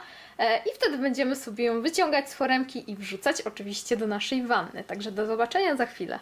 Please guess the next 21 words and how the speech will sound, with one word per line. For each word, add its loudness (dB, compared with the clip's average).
I 2
mam 4
moją 4
babeczkę, 2
która 4
dwadzieścia 0
minut 2
posiedziała 4
w -6
lodówce 2
i -6
teraz 4
sobie -6
sprawdzimy, 2
jak -2
ona -2
się -12
tutaj -4
nam -2
ładnie 0
uformowała. 0